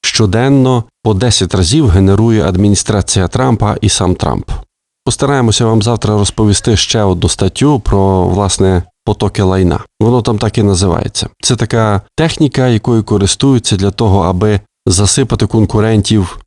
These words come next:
інформаційним спамом. І саме це зараз робить Трамп.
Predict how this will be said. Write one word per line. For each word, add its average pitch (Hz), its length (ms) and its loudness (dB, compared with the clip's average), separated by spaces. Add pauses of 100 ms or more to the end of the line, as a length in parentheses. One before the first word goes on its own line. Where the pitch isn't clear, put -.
(120)
інформаційним 101 760 2
спамом. 80 680 -2 (240)
І 123 60 0
саме 123 280 2
це 131 200 -2
зараз 107 400 0
робить 101 460 -2
Трамп. 87 400 -4